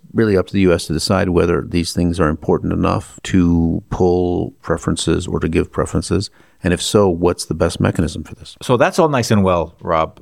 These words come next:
Speaker 2: Um, more importantly, bringing profits home is another way that companies seem to be de-risking from China, which is my favorite thing to talk about on
Speaker 1: It's
Speaker 2: this,
Speaker 1: such
Speaker 2: on
Speaker 1: a
Speaker 2: this
Speaker 1: thing.
Speaker 2: podcast. You know
Speaker 1: Yeah.
Speaker 2: why? It's because there's just so much content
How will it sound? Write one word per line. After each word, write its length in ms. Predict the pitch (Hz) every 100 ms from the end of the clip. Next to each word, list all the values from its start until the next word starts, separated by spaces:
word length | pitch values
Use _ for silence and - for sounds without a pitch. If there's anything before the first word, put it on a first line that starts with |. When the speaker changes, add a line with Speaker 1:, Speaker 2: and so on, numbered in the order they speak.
| -
Speaker 2:
Um, 400 | 90 87 85 87
more 200 | 98 139
importantly, 580 | 135 139 131 101 92 92 _ _ _ _
bringing 320 | - 117 120 107
profits 380 | 107 95 101
home 500 | - 101 92 80 80 - _
is 120 | 95
another 340 | 87 87 87 85
way 240 | 82 85
that 140 | 82 82
companies 420 | - 80 82 80
seem 160 | 92
to 80 | 87
be 100 | 87
de-risking 480 | 80 87 92 - -
from 180 | - -
China, 300 | - 156 78
which 220 | 87 -
is 100 | 98
my 300 | 104 110 113
favorite 400 | - 110 98 95
thing 100 | 104
to 60 | 92
talk 200 | 110 98
about 160 | 87
on 80 | 80
Speaker 1:
It's 160 | 85 76
Speaker 2:
this, 40 |
Speaker 1:
such 340 | - - 107 90
Speaker 2:
on 60 |
Speaker 1:
a 40 | 90
Speaker 2:
this 80 |
Speaker 1:
thing. 120 | 101 92
Speaker 2:
podcast. 360 | 92 87 80
You 60 | 101
know 100 | 107
Speaker 1:
Yeah. 120 | 117
Speaker 2:
why? 240 | 95 80 -
It's 160 | 90
because 340 | - 92 95 82
there's 220 | 90 80
just 240 | 98 87
so 200 | - 104
much 320 | 95 90 - -
content 520 | - 92 - 85 80